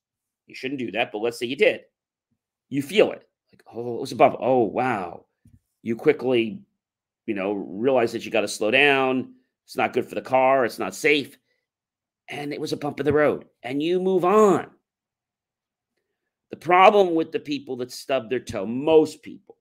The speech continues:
or hit themselves, is they actually find out too late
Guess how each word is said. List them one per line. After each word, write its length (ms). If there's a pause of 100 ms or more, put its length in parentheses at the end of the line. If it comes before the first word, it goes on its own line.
or 160
hit 240
themselves, 460 (720)
is 320
they 360
actually 960 (2250)
find 500
out 340 (1600)
too 240
late 400